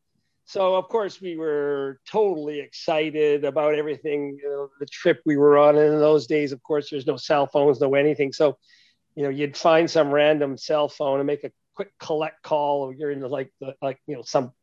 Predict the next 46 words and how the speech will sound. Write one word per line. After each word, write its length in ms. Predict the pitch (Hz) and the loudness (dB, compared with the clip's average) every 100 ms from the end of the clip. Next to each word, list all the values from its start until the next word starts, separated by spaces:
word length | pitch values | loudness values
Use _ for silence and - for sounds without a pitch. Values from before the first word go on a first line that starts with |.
| _ | _
Bondi 640 | 143 117 139 143 143 135 131 | -8 0 2 4 4 2 -2
Beach 420 | 135 139 - - | -6 -8 -6 -4
in, 240 | 135 131 - | -2 -4 0
in 200 | 160 151 | 2 2
Sydney, 420 | - 185 156 156 | 2 2 4 4
Australia, 680 | 151 139 - 160 156 151 151 | 4 2 0 2 6 6 4
and 120 | 147 | 2
you're, 260 | 147 147 143 | 2 0 -2
you 120 | 151 156 | -6 -4
got 140 | 156 | -2
this 140 | 151 | -4
kinda 280 | - 170 143 | 0 0 0
scratchy 720 | - - - 160 165 - 175 | -6 -10 -4 -2 -2 -6 -10
collect 460 | 143 - 160 151 - | -6 0 0 0 -6
call. 260 | - 160 156 | -2 0 0
So 120 | 185 | -2
no 120 | 202 | -2
one 260 | 302 202 156 | -2 -4 -4
really 440 | 180 226 190 165 | -2 0 -2 -6
knew 180 | 165 160 | -8 -8
what 240 | 151 131 | -8 -8
we 120 | 127 127 | -12 -16
were 140 | 120 | -14
doing. 320 | 123 143 113 - | -6 -6 -8 -6
But 160 | 156 143 | -4 -2
the 80 | 156 | 0
time 280 | 165 175 | 2 2
we 100 | 170 | 2
got 200 | 160 151 | 4 4
home, 220 | 139 143 143 | 4 0 0
yeah, 140 | 143 | -2
we 180 | 131 139 | -4 -4
had, 320 | 143 143 135 | -2 -2 0
uh, 160 | 143 135 | 0 0
lots 280 | 135 - | -4 -8
of 60 | _ | _
fun 240 | 151 139 | -4 -2
and 140 | 139 135 | -4 -4
told 240 | 156 143 | -2 -2
everybody 420 | 139 139 131 139 | 0 -2 0 -2
what 200 | 135 127 | -4 -8
was 120 | 131 - | -14 -10
going 260 | 135 131 | -6 -2
on. 200 | 135 143 | 0 2
And 120 | 135 | 2
then, 120 | 139 | 0